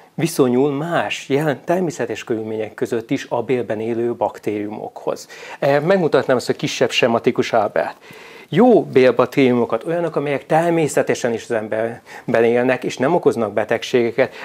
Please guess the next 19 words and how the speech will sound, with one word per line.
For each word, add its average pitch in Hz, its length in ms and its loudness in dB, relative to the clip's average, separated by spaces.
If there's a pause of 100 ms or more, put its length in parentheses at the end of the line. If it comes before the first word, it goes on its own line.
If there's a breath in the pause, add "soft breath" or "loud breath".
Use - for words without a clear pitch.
tervezünk 156 520 2
összekeverni 127 800 2 (200 loud breath)
fluoreszcensen 127 760 4
megjelent 110 420 0
toxin 135 360 0
nem 127 280 0
termelő 127 500 2
és 120 220 -4
veszélyes 143 420 2
toxin 143 400 -2
termelő 123 400 -2
baktériumokkal, 123 920 -2 (320 loud breath)
és - 120 -8
arra 220 200 0
vagyunk 135 320 0
kíváncsi, 110 600 -6 (140)
hogy 120 100 -4
a 101 60 -4
közöttük 175 500 -2